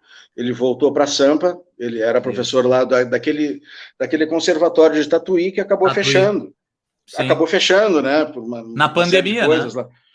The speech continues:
Speaker 1: Eu acho que foi
Speaker 2: Não,
Speaker 1: antes, cara.
Speaker 2: fechou
Speaker 1: Acho
Speaker 2: antes,
Speaker 1: que,
Speaker 2: é verdade,
Speaker 1: acho que
Speaker 2: fechou
Speaker 1: foi
Speaker 2: antes.
Speaker 1: antes, é. Acho que
Speaker 2: Isso.
Speaker 1: foi antes. Mas, enfim, um, um lugar que é uma referência em música no Brasil
Speaker 2: É.
Speaker 1: e tal. Então, ele voltou. Então,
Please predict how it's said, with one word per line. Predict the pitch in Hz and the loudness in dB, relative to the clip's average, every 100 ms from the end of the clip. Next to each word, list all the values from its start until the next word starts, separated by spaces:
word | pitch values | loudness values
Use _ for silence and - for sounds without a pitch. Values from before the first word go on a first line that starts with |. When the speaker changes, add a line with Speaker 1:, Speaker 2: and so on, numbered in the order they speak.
| _ _ _ _ _ _ _ _ - | _ _ _ _ _ _ _ _ 0
Speaker 1:
Eu | 175 | 0
acho | 190 | 0
que | 208 | -4
foi | 180 | 2
Speaker 2:
Não, | 214 170 | 4 4
Speaker 1:
antes, | 180 175 - - | 4 0 -4 -12
cara. | - - | -12 -4
Speaker 2:
fechou | 190 180 220 226 | -4 -2 -4 -2
Speaker 1:
Acho | 214 220 | -2 -2
Speaker 2:
antes, | - | -4
Speaker 1:
que, | 135 | -10
Speaker 2:
é | |
verdade, | 131 160 160 160 156 | -10 -10 -8 -6 -6
Speaker 1:
acho | - | -6
que | |
Speaker 2:
fechou | 156 135 | -4 0
Speaker 1:
foi | 190 | 2
Speaker 2:
antes. | 156 165 151 147 117 | 4 4 2 -2 -10
Speaker 1:
antes, | |
é. | 107 104 _ _ _ _ | -10 -16 _ _ _ _
Acho | 113 | -16
que | 120 | -10
Speaker 2:
Isso. | 123 | -4
Speaker 1:
foi | 135 | -4
antes. | 113 - - - - - - _ 123 | -4 -12 -20 -20 -20 -20 -20 _ -8
Mas, | 131 139 | -6 -4
enfim, | 160 156 147 120 - _ _ _ | -6 -2 -2 -4 -10 _ _ _
um, | 143 143 - | -14 -14 -8
um | 139 139 131 127 | -4 -2 -2 -2
lugar | 127 127 147 | 0 2 2
que | 175 | 2
é | |
uma | 160 | 0
referência | 139 180 156 143 185 131 | 0 0 0 0 -2 -4
em | |
música | 113 127 143 113 | -4 -4 -4 -8
no | 104 | -14
Brasil | 104 113 98 131 | -12 -10 -8 -6
Speaker 2:
É. | 110 | -4
Speaker 1:
e | |
tal. | 117 131 147 _ _ - | -2 -2 -4 _ _ -20
Então, | 123 151 | -6 -4
ele | 160 | -2
voltou. | 147 160 175 160 160 | 0 0 2 0 -2
Então, | 147 165 196 214 | 2 2 2 -4